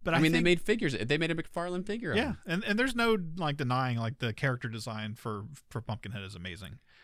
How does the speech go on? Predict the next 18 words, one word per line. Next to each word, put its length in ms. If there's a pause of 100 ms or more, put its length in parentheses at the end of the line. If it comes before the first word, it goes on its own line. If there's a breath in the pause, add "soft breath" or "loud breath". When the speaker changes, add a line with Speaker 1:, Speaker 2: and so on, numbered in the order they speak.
(320 soft breath)
Speaker 1:
And 140
so 200
Speaker 2:
I 80
wanna 200
know 120
the 340
conversation 760 (120)
that 140
went 160
around 380 (220)
with, 160 (140)
like, 200 (320)
what 200
should 120
we 80
call 320
him? 160 (180)
He, 200